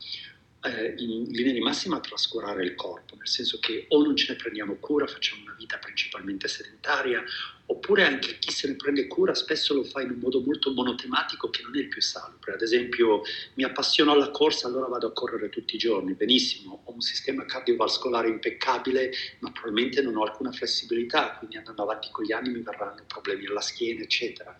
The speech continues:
Viceversa, faccio yoga, sono scioltissimo, ma non ho,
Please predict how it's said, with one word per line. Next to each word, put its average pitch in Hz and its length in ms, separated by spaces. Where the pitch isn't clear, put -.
Viceversa, 147 640
faccio - 340
yoga, 143 440
sono 127 220
scioltissimo, 135 920
ma 127 120
non 113 220
ho, 120 360